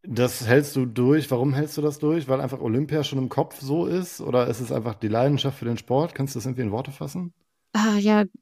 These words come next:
Speaker 2: gute Frage. Manchmal frage ich mich auch, was stimmt nicht mit mir? Warum mache ich das? <laughs> Aber, äh, ja, es ist einfach diese Leidenschaft und, ähm, am Ende appreciate ich es trotzdem, dass ich, ähm, einfach einen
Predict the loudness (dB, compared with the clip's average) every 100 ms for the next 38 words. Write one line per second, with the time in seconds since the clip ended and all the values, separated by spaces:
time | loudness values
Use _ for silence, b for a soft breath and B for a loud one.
0 | _ -18 -18 _ -8 -8 4 4 4 6
1 | 6 6 2 2 4 4 4 4 4 2
2 | 2 6 6 8 6 6 6 6 4 2
3 | 4 4 4 2 -2 -2 -6 2 2 2
4 | -12 -8 -4 -4 _ -12 -10 -12 2 6
5 | 8 8 10 10 8 6 8 8 6 2
6 | 2 2 0 -4 -2 4 6 6 2 0
7 | 0 0 0 0 b b b b b 8
8 | 8 8 6 6 8 8 6 4 2 4
9 | 4 6 6 2 -2 -6 0 -2 0 -2
10 | 0 2 0 -2 -6 -4 -2 0 2 0
11 | -2 -4 _ _ _ _ _ _ -12 -2
12 | 2 4 2 2 0